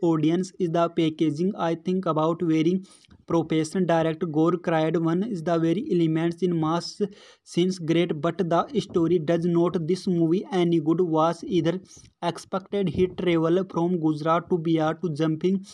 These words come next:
I was yesterday. This movie is the very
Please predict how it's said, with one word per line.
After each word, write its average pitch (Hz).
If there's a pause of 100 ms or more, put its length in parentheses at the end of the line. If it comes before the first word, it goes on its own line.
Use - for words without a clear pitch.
(240)
I 165
was 170
yesterday. 170
This 180
movie 165
is 180
the 170
very 160